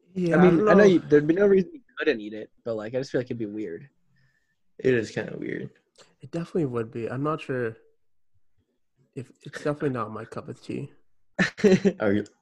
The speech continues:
Speaker 3: are you looking it up now?
Speaker 1: Yeah, I gotta figure out
Speaker 2: Silence.
Speaker 1: if, if it's a thing.
Speaker 2: Hot peanut butter?
Speaker 1: Yeah.
Speaker 2: <laughs> Yeah. Ooh, do you wanna
Speaker 3: Maybe
Speaker 2: know what I think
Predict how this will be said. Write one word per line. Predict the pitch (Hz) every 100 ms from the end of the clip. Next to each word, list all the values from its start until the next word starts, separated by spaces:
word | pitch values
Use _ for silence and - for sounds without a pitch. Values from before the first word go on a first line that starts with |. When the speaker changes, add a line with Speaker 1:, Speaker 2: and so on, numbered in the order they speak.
| -
Speaker 3:
are | 104
you | 110
looking | 113 113 110
it | 104
up | 110
now? | 107 113 117 120 _ _ _ _ _ _ _ -
Speaker 1:
Yeah, | 143 135 117 113 117 - - 139
I |
gotta | 151 143
figure | - 127 120
out | 113
Speaker 2:
Silence. | 123 131 131 123
Speaker 1:
if, | -
if | 135
it's | 135 135
a |
thing. | 123 113 113 - _ _ _ _ _ _ _ _ _
Speaker 2:
Hot | 131 127
peanut | 143 123 127
butter? | 131 151 - - _ -
Speaker 1:
Yeah. | 123 113 127 - _ _ - _ _ _ _ _ _ _ _ _ _ _ _ -
Speaker 2:
<laughs> | - - _ 214 - - _ _ _ _ _ - - - - - - _ _ _ _ _ _ _ _ _ -
Yeah. | - - - _ - - _ - 196
Ooh, | 196 135 131
do | 147
you |
wanna | 160 180
Speaker 3:
Maybe |
Speaker 2:
know | 196
what | 180
I | 127
think | - - - - - _ - 131 185 160 -